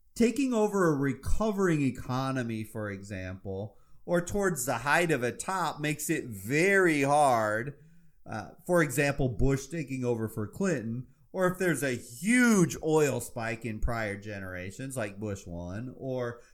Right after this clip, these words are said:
taking over the, after the housing collapse, Obama for Bush, uh, means Obama's numbers show very good overall, sort of like buying stock at low, uh, versus at a high. If the timing is right,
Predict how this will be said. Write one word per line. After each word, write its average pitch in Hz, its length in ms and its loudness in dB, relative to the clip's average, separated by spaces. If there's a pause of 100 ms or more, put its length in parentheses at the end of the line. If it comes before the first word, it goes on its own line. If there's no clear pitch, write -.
taking 196 340 0
over 160 440 4
the, 120 420 -4
after 139 260 -2
the 110 140 -4
housing 160 560 -2
collapse, 110 580 -4
Obama 101 560 -4
for 98 140 -8
Bush, 90 400 -8 (500)
uh, 117 120 -4
means 120 360 -4
Obama's 139 480 2
numbers 127 300 -4
show 110 240 -4
very 139 540 0
good 110 240 -4
overall, 101 480 -6
sort 180 240 -6
of 127 80 -6
like 127 260 -4
buying 117 320 -4
stock 120 460 -2
at 92 180 -2
low, 113 480 -2 (340)
uh, 101 360 -8
versus 117 420 -4
at 107 140 -2
a 90 100 -4
high. 101 600 -4 (180)
If 151 160 -6
the 131 100 -4
timing 180 580 -2
is 117 220 -4
right, 127 420 -2